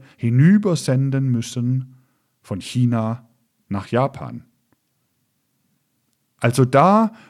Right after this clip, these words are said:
wo man es noch zu tun hat mit Realitäten, zeigt einem schon die mildeste Form, was dieses moderne Leben verhältnismäßig schnell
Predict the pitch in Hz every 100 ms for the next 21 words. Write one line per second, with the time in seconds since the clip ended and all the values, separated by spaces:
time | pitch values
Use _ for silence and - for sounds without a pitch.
0 | _ 123 165 185 180 151 - 156 - -
1 | 127 - 233 214 120 85 - - _ _
2 | _ 110 107 - _ 107 120 123 113 104
3 | - 143 185 185 92 67 - _ _ _
4 | _ _ - 131 196 208 - - 113 131
5 | 143 131 - 131 156 185 190 - _ -
6 | 131 143 208 233 240 - - 208 - 175
7 | 156 104 95 85 _ _ _ _ 98 104
8 | - - 151 185 208 202 - _ _ -
9 | 101 92 107 135 165 170 123 101 117 127
10 | 147 156 - _ _ - 104 127 170 180
11 | - 117 95 - 95 107 127 107 - -
12 | - 98 113 170 226